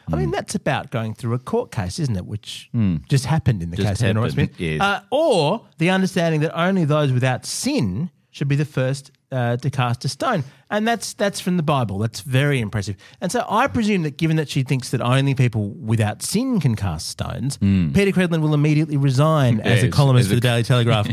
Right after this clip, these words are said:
Speaker 2: <laughs>
Speaker 1: and a commentator on Sky News on the basis that, uh, she's in no position
Speaker 2: Mm.
Speaker 1: to criticise anybody else ever, which seems to be her job, Charles, which seems to be her job. <laughs>
Speaker 2: Yes. <sighs> Uh,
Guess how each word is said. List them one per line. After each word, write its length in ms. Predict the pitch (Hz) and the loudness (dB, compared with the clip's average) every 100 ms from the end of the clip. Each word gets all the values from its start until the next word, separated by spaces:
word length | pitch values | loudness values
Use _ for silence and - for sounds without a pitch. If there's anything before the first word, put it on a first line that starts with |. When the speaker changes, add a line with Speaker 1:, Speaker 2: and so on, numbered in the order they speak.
| - | -4
Speaker 2:
<laughs> 180 | 123 - | -8 -4
Speaker 1:
and 120 | 139 | -2
a 40 | 131 | 0
commentator 480 | 139 127 123 113 | 2 2 2 2
on 140 | 107 104 | 2 0
Sky 240 | - 113 | 0 2
News 220 | 123 196 147 | 2 2 2
on 60 | |
the 80 | 147 | 2
basis 320 | 143 151 143 | 2 2 2
that, 120 | 131 139 - - | 2 0 -6 -4
uh, 160 | 143 143 | -2 -2
she's 220 | - 185 | 0 0
in 100 | 202 | 2
no 180 | 214 233 | 2 2
position 560 | 226 156 151 - 82 - - | 4 4 4 0 -4 -6 2
Speaker 2:
Mm. 140 | 95 | 4
Speaker 1:
to 80 | 123 | 6
criticise 380 | 151 196 190 190 | 4 4 4 4
anybody 340 | 196 190 190 190 | 4 4 2 2
else 180 | 190 220 | 2 0
ever, 200 | 226 170 | 0 2
which 160 | 165 | 0
seems 220 | - 254 247 | -2 -2 -2
to 100 | 233 | 2
be 100 | 156 | 2
her 120 | 170 | 2
job, 340 | 135 117 85 | 0 -2 -4
Charles, 380 | - 113 160 190 | -8 -4 -4 -6
which 140 | 190 | -8
seems 240 | - 202 180 | -4 -2 -2
to 100 | 147 | -2
be 140 | 147 | 0
her 100 | 127 | 2
job. 260 | 135 98 80 - - - | 2 0 -2 -4 -6 -2
<laughs> 100 | 113 - - - - - - - - - - | -4 -2 -6 -4 -6 -4 -8 -8 -20 -18 -8
Speaker 2:
Yes. 600 | 156 175 185 170 131 - - | 0 2 4 4 2 -2 -6
<sighs> 40 | 127 | -6
Uh, 320 | 120 - | -4 -6